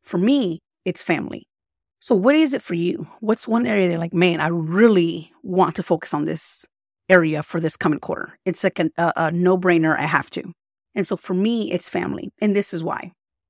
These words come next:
Because for me, I've been, um, really focusing on my emotional and mental well-being, that I've been really keeping to myself as much as possible. Not only to mention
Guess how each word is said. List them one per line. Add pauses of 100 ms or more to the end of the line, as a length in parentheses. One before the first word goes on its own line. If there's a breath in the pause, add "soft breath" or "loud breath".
(200)
Because
for
me,
I've
been, (520)
um, (100)
really
focusing
on
my
emotional
and
mental
well-being, (440)
that (120)
I've
been
really
keeping
to
myself
as
much
as
possible. (240)
Not
only (280)
to
mention